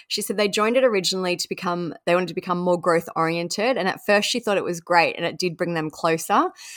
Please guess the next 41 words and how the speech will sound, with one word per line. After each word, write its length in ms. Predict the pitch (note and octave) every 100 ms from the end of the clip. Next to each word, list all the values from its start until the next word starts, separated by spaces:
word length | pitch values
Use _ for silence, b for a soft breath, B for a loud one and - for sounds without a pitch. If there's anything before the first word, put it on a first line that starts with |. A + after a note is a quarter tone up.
| B B -
But 120 | G3
she 120 | - A3
said 140 | G#3+
over 320 | - G#3 A3
time, 380 | C4 - F#3 F3+
the 80 | F3
group 200 | F3 F3
became 320 | F3+ - F3+
more 160 | F#3 F#3+
extreme 600 | F#3+ - - E3+ E3+ F3+
and 140 | E3+
started 280 | E3 F3 F3
equating 420 | E3+ - F#3 F#3+
their 100 | G#3
teachings 500 | G3+ G3 F#3 - F3
with 160 | E3+ E3
the 80 | F3
Mormon 360 | F3 F3 E3+
gospel, 440 | E3 E3 - - E3+
which 140 | -
she 140 | - F3
said 180 | - E3+
affected 500 | D#3+ - - - F3+
her 120 | F3+
relationship 600 | E3 D#3+ - D#3 - E3+
with 120 | E3+
her 120 | E3+
family. 640 | D#3 D#3 D#3 D#3+ G3 C#4+ C#4+ _ b b b b b
Shari 340 | - G#3+ G#3+ A#3
told 240 | A#3 A#3
the 40 |
podcast 580 | A3+ G3 F#3+ - F3 F3 -
that, 140 | F3+
quote, 300 | - F#3 F3+
"Some 260 | - G#3 G#3+
things 280 | B3 A#3+ A3+
within 220 | G3 F#3+
my 160 | F3+ F3
family 440 | - E3+ E3+ E3+
were 80 | E3
happening," 720 | - D#3+ F3 F3 B3 F4+ F#3+